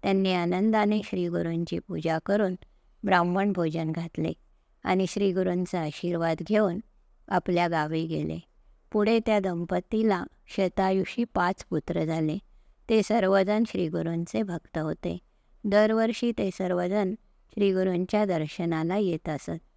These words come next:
श्रीगुरूंच्या कृपेने ते सर्वजण इहपर सौख्य प्राप्त करते झाले.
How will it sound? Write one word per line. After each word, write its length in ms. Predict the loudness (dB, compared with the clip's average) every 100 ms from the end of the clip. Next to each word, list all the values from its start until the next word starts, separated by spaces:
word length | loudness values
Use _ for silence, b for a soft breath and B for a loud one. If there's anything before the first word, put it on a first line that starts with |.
| _ -20 _ _
श्रीगुरूंच्या 760 | -2 0 2 0 0 0 2 2
कृपेने 680 | 2 -2 -2 -2 0 -2 -4 -12 _
ते 140 | -4 -2
सर्वजण 640 | -2 -2 -2 0 0 -2 -6 _ _ _ -6
इहपर 640 | -2 2 2 2 2 0 -2
सौख्य 540 | -4 -6 -6 -4 -2 0
प्राप्त 520 | 0 -2 -6 _ -4 0
करते 440 | 0 -2 -4 -4
झाले. 300 | -2 -2 -2